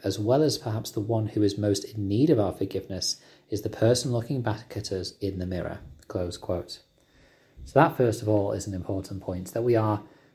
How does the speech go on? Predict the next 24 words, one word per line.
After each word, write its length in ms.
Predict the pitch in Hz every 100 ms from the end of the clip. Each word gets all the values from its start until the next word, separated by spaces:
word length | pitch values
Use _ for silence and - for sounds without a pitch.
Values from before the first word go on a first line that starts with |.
| _
supposed 640 | - 110 123 123 - -
to 80 | 101
try 200 | - 95
and 120 | 92
forgive 260 | 101 101 95
ourselves. 720 | 82 - 98 87 - - - - _ -
And 100 | 139
it's 160 | 127
not 140 | 117 110
easy 320 | 101 98 98
to 100 | -
do 180 | 101 98
that, 180 | 104 104
and 100 | 95
many 160 | 95
times 380 | 92 - 92 95
I'm, 240 | 92 92 95
I, 380 | 92 90 87
I 40 | 92
know, 300 | 87 127 107 -
and 100 | 104
I 120 | 95 87
am 80 |
sure. 420 | 87 - 95 90